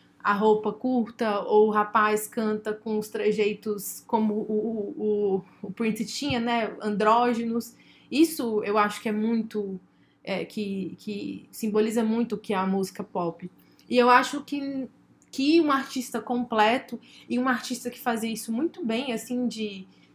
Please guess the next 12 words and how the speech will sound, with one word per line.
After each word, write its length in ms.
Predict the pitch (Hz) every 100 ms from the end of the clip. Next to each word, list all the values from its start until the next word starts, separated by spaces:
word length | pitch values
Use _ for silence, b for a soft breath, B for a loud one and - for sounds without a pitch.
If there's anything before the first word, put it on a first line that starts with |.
| -
ter 140 | 247
essa 300 | 269 254 226
ousadia 680 | 214 208 208 185 208 202 196
muito 280 | 202 220 240
genuína, 460 | 233 226 233 240
era 120 | 226 294
o 40 |
Prince. 460 | - 214 214 - - b b b b
É, 540 | - 196 190 185 160 -
pra 200 | 233 277
além 320 | 277 254 330
de 400 | 320 320 311 269